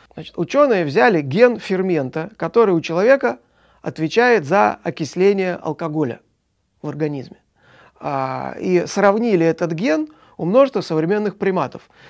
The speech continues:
И по этим, э, данным реконструировали его эволюцию. Значит, че получилось?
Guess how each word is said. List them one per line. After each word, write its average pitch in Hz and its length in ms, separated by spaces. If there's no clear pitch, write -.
И 156 60
по 220 160
этим, 185 520
э, 139 680
данным 262 480
реконструировали 220 840
его 175 320
эволюцию. 185 640
Значит, 147 160
че 262 140
получилось? 220 600